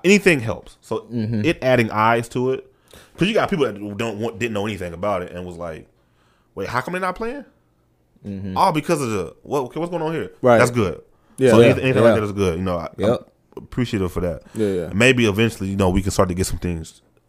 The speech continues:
Speaker 1: things, uh, changed. And it's in the pudding. The proof is in the pudding, right?
Speaker 3: Yeah, yeah.
Speaker 1: Um, even I watched,
Speaker 3: Shout out to the Bucks, man.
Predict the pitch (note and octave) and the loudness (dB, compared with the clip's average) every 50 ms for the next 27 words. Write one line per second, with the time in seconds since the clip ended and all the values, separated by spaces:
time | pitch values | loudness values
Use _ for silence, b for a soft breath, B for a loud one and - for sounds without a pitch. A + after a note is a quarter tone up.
0 | _ - - - - G#2 F#2 F2+ F2 E2+ E2 D2+ C2+ - - - _ - E2 D#2+ | _ -20 -20 -10 -8 -8 -6 -6 -8 -8 -10 -12 -16 -18 -20 -20 _ -14 -14 -12
1 | C#2+ C2 A#1+ A1 A1 G1+ G1+ - b b b b b b b b - - F#3+ F#3+ | -12 -14 -16 -16 -18 -18 -20 -20 b b b b b b b b -2 0 2 4
2 | D#3 A#2+ G#2+ A2+ A#2 C3+ B2+ A#2+ - - - F#2 - - - - D#3 C#3 A#2+ F#2+ | 4 4 4 2 2 2 0 4 6 6 6 6 2 -2 -6 -4 -2 -2 -2 -4
3 | E2 - - - - - - _ _ - - F2 G#2+ G2+ F#2+ F2 E2+ _ _ _ | -4 -6 -10 -12 -12 -16 -20 _ _ -12 -6 -4 -2 -2 -2 -4 -8 _ _ _
4 | _ _ - E2+ F2 F2+ B1 A#1+ G#1+ G#1 G1+ - - _ _ _ _ _ _ _ | _ _ -10 -8 -8 -8 -10 -12 -16 -18 -20 -20 -20 _ _ _ _ _ _ _
5 | b b b b b b b b - G2 G#2+ A#2 A#2 A#2 A#2+ B2 C3 D3 D3+ D3 | b b b b b b b b -4 2 4 4 6 8 8 6 6 4 2 -2
6 | - E3 D#3 C3+ C#3 D#3+ E3 - - - - - A#2+ B2 | -4 -8 -6 -4 -4 -4 -4 -6 -8 -14 -20 -20 -20 -16